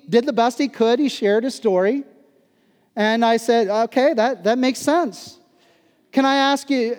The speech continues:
do, are you wanting me to speak freely?" He says, "Absolutely, I want you to speak freely." I said, "Okay, I don't believe you." And he looked at me like, "Well, that's kinda rude." You know, kinda that look, like,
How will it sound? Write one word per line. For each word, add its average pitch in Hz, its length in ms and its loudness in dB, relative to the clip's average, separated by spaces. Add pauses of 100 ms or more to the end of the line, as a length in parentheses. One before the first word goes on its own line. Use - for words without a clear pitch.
(140)
do, 202 140 0
are 208 100 0
you 262 160 2
wanting 277 560 2
me 269 200 2
to 262 80 0
speak 240 400 -4
freely?" 214 560 0 (100)
He 214 80 -4
says, 214 240 -8
"Absolutely, 220 600 0
I - 20 0
want 226 220 -2
you 240 60 -2
to 214 40 -4
speak - 240 -8
freely." 160 380 -4 (580)
I 190 80 -4
said, 202 220 -2
"Okay, 202 480 -2 (1040)
I 175 80 -2
don't 202 260 -2
believe 180 320 0
you." 139 180 -8 (1600)
And 202 100 0
he 233 60 2
looked 277 200 0
at 196 80 0
me 180 140 -4
like, 165 220 -4 (800)
"Well, 160 100 -12
that's 202 320 -6
kinda 175 240 -4
rude." 160 300 -2
You 220 80 0
know, 220 80 -2
kinda 233 200 0
that 220 180 0
look, 233 300 0
like, 190 200 0